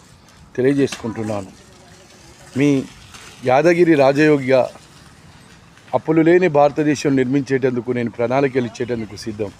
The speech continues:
ప్రధానమంత్రి గారు, మీరు సిద్ధమా? నాలాంటి వ్యక్తిని మీ దగ్గర సలహాదారునిగా, ఒక రాజ్యసభ సభ్యునిగా ఇచ్చే ధైర్యం మీకుందా? ఉంటే ఇవ్వండి.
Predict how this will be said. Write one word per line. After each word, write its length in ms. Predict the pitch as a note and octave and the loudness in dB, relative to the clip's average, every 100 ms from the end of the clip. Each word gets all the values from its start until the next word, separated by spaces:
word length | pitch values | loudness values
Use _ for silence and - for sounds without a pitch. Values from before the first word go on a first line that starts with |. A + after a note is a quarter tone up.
| - - - - | -20 -20 -20 -4
ప్రధానమంత్రి 680 | A#2+ A2 C#3+ D#3 C#3 B2+ C3 | 0 2 2 2 0 -2 0
గారు, 200 | B2 A#2 | 2 2
మీరు 260 | A2+ A2+ A#2 | 0 -2 -4
సిద్ధమా? 520 | - A#2+ B2+ B2 A2 - - - - - - - - - A#2+ | -6 0 2 2 -2 -6 -16 -20 -20 -20 -20 -20 -16 -8 0
నాలాంటి 380 | B2+ D3 D3+ | 2 4 2
వ్యక్తిని 400 | D3 C3 - B2+ G#2+ - - - - - - | 0 -4 -4 -6 -6 -12 -20 -20 -20 -20 -6
మీ 100 | B2 | -2
దగ్గర 320 | B2 B2 C3+ | 0 0 0
సలహాదారునిగా, 880 | B2+ B2 B2 B2+ B2+ B2 A#2+ A#2 A#2 - - - - - - - | 0 0 2 4 4 2 0 0 -2 -2 -14 -20 -20 -20 -16 -8
ఒక 120 | B2 | -2
రాజ్యసభ 520 | B2+ B2+ D3+ E3 D3 | 2 2 2 0 2
సభ్యునిగా 460 | C3+ C#3 C3 B2+ B2+ | 2 0 -2 -2 0
ఇచ్చే 300 | B2 - C3 | -2 -2 -2
ధైర్యం 380 | A2 A#2 C3+ B2+ | 0 0 0 0
మీకుందా? 480 | A2+ A2 A2+ A2+ B2+ C3 | -2 -4 0 0 0 -6
ఉంటే 320 | B2 C#3+ C3 | -4 -2 0
ఇవ్వండి. 360 | A2+ A2+ G#2 | 0 -2 -4